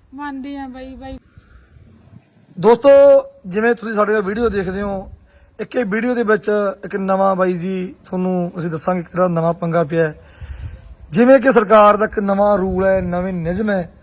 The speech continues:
Speaker 2: ਵੀ ਨਾਬਾਲਗ ਜਿਨ੍ਹਾਂ ਦੀ ਉਮਰ ਛੋਟੀ ਹੈ ਉਹ Activa ਜਾਂ ਕੋਈ ਹੋਰ ਡਰਾਈਵਿੰਗ ਨਹੀਂ ਕਰ ਸਕਦੇ। ਤਾਂ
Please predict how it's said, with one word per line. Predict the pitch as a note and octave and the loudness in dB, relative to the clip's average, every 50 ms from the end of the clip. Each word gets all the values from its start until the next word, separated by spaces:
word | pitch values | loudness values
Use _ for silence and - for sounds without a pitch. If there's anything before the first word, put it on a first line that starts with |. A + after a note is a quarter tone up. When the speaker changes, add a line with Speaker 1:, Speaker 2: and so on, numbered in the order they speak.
| _ - - - - _ - | _ -20 -20 -20 -18 _ -6
Speaker 2:
ਵੀ | G#3 A#3 A#3 A#3 A#3 A3+ A3+ - - - _ _ F#3+ | -4 -2 -2 -2 -2 -4 -6 -8 -12 -18 _ _ -4
ਨਾਬਾਲਗ | F#3 F#3+ G3 G#3 G#3+ G#3+ G#3+ G#3 G3+ G3 G3 F#3+ F#3+ F#3+ E3+ E3+ F3+ F3 E3+ - - _ - | 0 4 6 6 6 6 6 6 6 4 4 4 2 0 -2 -2 -2 -2 -2 -4 -10 _ -10
ਜਿਨ੍ਹਾਂ | D#3 G3 A3 A#3 A#3 | -8 -2 -2 0 0
ਦੀ | G3 G#3+ G#3+ G3+ - - | 0 -4 -6 -8 -8 -8
ਉਮਰ | G3+ G3 G3+ F#3 | -6 -4 -4 -6
ਛੋਟੀ | - - F3 F3+ F3+ A3+ A3 G#3 | -6 -6 -6 -6 -4 -2 -2 -2
ਹੈ | G3 F#3 F#3 - _ - _ _ _ _ _ - | -2 -2 -4 -8 _ -20 _ _ _ _ _ -2
ਉਹ | G#3 A3+ - - A3 A3+ | -2 -2 0 0 0 0
Activa | G3 - - A3+ A3 A3+ A3+ A3+ A3+ | 0 -2 -2 2 6 6 8 8 8
ਜਾਂ | A3 A#3 A#3+ | 6 4 4
ਕੋਈ | G3+ G#3 G#3+ A3 | 2 2 2 2
ਹੋਰ | G3+ F#3+ G3+ G3+ F#3+ | 2 4 4 2 2
ਡਰਾਈਵਿੰਗ | E3 F3+ F#3 F#3 F#3 G3 G3 | 2 0 2 2 2 0 0
ਨਹੀਂ | F#3 G3 | -2 0
ਕਰ | F#3+ G3+ F#3 | 0 -2 0
ਸਕਦੇ। | F3 F#3 F3+ E3+ D#3+ F3+ F3 E3+ - _ _ _ _ _ _ _ _ _ _ | 0 -2 -2 -2 -4 -6 -6 -6 -10 _ _ _ _ _ _ _ _ _ _
ਤਾਂ | - | -6